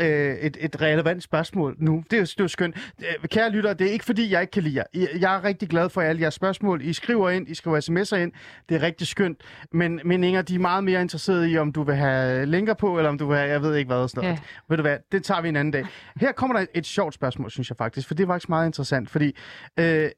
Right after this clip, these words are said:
Speaker 1: en Omar har skrevet til mig, øh, i forhold til, øh, Vogue og Inger. Hvad synes Inger om måden, kirken har håndteret det enorme pres for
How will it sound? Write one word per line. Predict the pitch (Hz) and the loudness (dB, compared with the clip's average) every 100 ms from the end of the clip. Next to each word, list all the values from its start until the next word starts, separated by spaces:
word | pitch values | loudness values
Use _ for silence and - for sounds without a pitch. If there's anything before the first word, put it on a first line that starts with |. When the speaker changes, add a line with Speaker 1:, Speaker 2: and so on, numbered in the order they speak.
| _ | _
Speaker 1:
en | 180 | 0
Omar | 175 180 180 233 | 2 2 2 0
har | 233 | -2
skrevet | - 156 165 | 0 0 0
til | - 139 | 0 0
mig, | 139 143 - | 0 -4 -2
øh, | 143 135 | 0 0
i | 123 | -2
forhold | 151 135 | -2 -2
til, | - - - | -4 -8 -4
øh, | 143 127 120 | 0 0 2
Vogue | 135 220 160 | 0 0 -2
og | 123 | -2
Inger. | 175 240 240 - - | 0 0 -2 -12 -6
Hvad | 190 | -2
synes | 196 240 - | 0 -2 0
Inger | 175 190 240 | 0 2 0
om | - 160 147 139 | 0 0 0 -2
måden, | 156 160 208 | 0 2 0
kirken | - - 247 311 285 | -2 0 0 2 0
har | 185 151 | 0 0
håndteret | 151 147 - 214 175 | 0 -2 0 0 2
det | 165 160 | 0 2
enorme | 165 196 208 196 | 2 2 2 -2
pres | - 165 170 | -2 -4 -4
for | - | -4